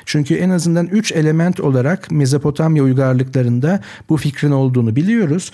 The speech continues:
Daha mitolojik anlatımlarla bezenmiş şekilde. Daha bir kozmogoni hikayesi içerisinde.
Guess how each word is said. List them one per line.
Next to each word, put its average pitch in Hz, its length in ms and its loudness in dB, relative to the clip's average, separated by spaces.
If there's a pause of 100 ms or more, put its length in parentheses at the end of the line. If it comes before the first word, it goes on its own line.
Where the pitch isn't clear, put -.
(240)
Daha 131 180 2
mitolojik 147 580 2
anlatımlarla 131 720 0
bezenmiş 107 460 0
şekilde. 101 600 -4 (540)
Daha 135 200 2
bir 147 100 2
kozmogoni 135 720 2
hikayesi 113 640 -2
içerisinde. 101 840 -4